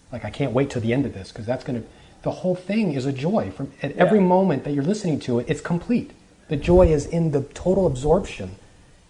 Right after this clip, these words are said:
Speaker 1: and to be the beauty of that.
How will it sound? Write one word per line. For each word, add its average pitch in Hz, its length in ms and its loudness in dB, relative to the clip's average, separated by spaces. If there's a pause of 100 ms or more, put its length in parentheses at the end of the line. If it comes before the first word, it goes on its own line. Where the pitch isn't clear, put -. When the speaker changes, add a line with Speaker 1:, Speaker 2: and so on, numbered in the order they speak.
(640)
Speaker 1:
and 151 160 -2
to 160 100 -2
be 147 720 0 (720)
the 139 100 -2
beauty 147 480 2
of - 140 -8
that. - 180 -12